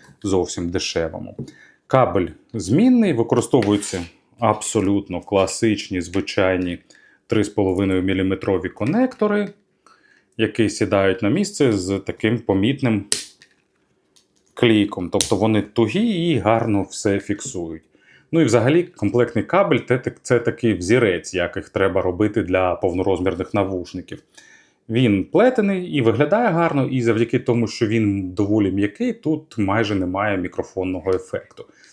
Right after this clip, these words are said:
Ось розгалужувач, повзунок, тобто всі ці частини тут є. І він йде до ось такого от пентаконівського конектору,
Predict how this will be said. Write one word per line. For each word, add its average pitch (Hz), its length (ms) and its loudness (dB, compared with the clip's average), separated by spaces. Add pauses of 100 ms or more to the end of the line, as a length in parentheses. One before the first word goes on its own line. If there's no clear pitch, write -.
(340)
Ось 110 280 0
розгалужувач, 220 640 2
повзунок, 131 600 -2
тобто - 240 -2
всі - 340 -2
ці 90 440 -2 (180)
частини 131 500 0
тут - 380 -4
є. - 100 -12 (760)
І 233 160 4
він 156 260 2
йде 107 360 4
до 113 320 2 (280)
ось 110 140 -16
такого 101 420 0
от 98 180 -2
пентаконівського 98 880 -4
конектору, 117 800 -2